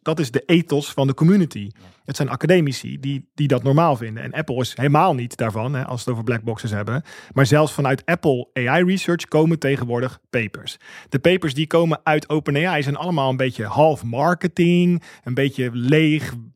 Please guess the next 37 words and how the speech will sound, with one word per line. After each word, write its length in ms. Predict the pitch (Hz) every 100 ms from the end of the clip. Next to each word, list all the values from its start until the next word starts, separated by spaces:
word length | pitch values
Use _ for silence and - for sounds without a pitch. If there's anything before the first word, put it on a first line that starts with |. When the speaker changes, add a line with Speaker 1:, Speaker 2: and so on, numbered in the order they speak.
| _ - 131
Speaker 1:
half 420 | 120 143 147 104
weggetypexte, 1200 | 147 - 143 - 165 147 143 - 143 139 135 135
eh, 140 | 131 123
shit 280 | - 170 135
waar 160 | 139
we 60 | 143
niet 140 | 156
zo 80 | 131
heel 160 | 143 151
veel 120 | 135
mee 140 | 123
kunnen. 280 | 117 110 113
Het 160 | 110 123
blijft 260 | 165 160
expres 440 | - 165 - 165 147
vaag. 320 | 123 - -
Da-, 140 | 139 147
daar 120 | 143
heb 140 | 175 180
je 80 | 160
honderd 240 | 156 175
procent 280 | 151 156 135
een 100 | 127
punt. 300 | 127 143 220 _ - - - - _ -
Ik 220 | 208 156
denk 200 | 156 156
zelf 280 | 196 190 127
dat 160 | 131
G 180 | - 147
P 60 | -
T 100 | 131 123
vier 200 | 135 123
V, 200 | 131 135
maar 140 | 117 123
allemaal, 500 | 180 170 135 120 117
eh, 160 | 131 120
aanneem-, 480 | - 156 147 117 110